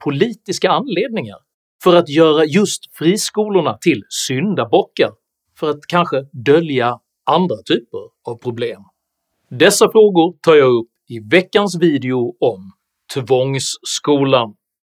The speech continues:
Denna kanal är helt beroende av ert frivilliga stöd via betalningsalternativen här nedanför. Så ett stort, stort tack till alla er som hjälper mig att fortsätta göra dessa filmer.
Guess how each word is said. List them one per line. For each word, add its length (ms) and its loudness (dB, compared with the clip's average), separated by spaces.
Denna 360 2
kanal 480 -6
är 160 -4
helt 540 0
beroende 480 -2
av 260 -6
ert 360 2
frivilliga 580 -6
stöd 480 2
via 260 -2
betalningsalternativen 1040 -2
här 140 -2
nedanför. 520 -2
Så 160 2
ett 80 0
stort, 400 0
stort 440 -2
tack 200 0
till 140 2
alla 320 2
er 140 -4
som 160 -10
hjälper 340 0
mig 140 -8
att 160 -8
fortsätta 460 -6
göra 360 0
dessa 220 -6
filmer. 340 -10